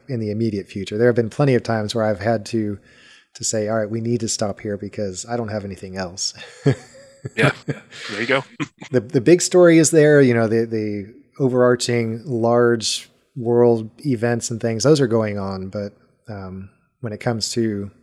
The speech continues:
Speaker 1: what they're going to do tomorrow, I don't know.
Speaker 2: Yeah.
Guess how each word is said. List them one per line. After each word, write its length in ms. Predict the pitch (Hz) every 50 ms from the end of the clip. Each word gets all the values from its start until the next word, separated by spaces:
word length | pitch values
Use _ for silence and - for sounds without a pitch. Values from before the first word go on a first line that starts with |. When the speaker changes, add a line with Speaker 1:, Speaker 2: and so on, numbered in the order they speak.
| _ _ -
Speaker 1:
what 140 | 123 113 -
they're 120 | 123 113
going 220 | 101 113 107 101
to 80 | 92 101
do 200 | 98 113 110 104
tomorrow, 560 | - - 104 101 101 104 101 92 90 92 90 85 80 80 82 73 67 _ _ _ -
I 60 | 80
don't 160 | 82 76 71 71
know. 180 | 71 73 - - _ _ _ _ _ _ _ _ _ - - _ - -
Speaker 2:
Yeah. 140 | 101 98